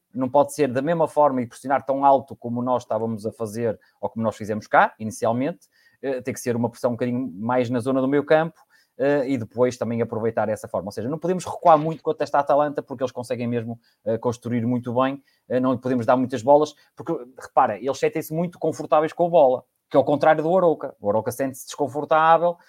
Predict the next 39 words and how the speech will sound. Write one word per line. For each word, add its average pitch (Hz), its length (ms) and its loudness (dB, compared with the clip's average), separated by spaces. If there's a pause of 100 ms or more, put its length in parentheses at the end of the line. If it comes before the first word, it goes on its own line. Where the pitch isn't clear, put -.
(100)
se - 100 -20
tiver 160 180 4
muita 170 320 4
bola 175 360 6
e 165 40 -8
tiver 165 200 0
ali 165 160 2
a 165 60 2
dominar, 170 280 -2
mas 170 160 -6
pouco 170 220 -6
espaço. - 420 -4 (220)
O 151 80 4
At-, 156 180 2
a 147 100 -2
Atalanta 156 380 0
serve-se 156 300 -4
como 147 120 -14
peixe 151 220 -4
na 143 120 2
água 143 160 -2
nisso 135 280 -10
e, 110 40 -10
portanto, 113 320 -8 (300)
temos 143 220 -2
que 139 140 -10
lhe 131 60 -4
retirar 139 380 2
essa, 143 220 -4
essa 139 180 -6
situação, 175 360 -2 (240)
não 131 140 -2
deixar 135 260 0
alguns 131 280 4
jogadores, 131 360 0
hum, 110 800 -4 (180)
virarem-se, 131 680 0 (360)
pressioná-los 127 580 -2
bem, 147 280 -4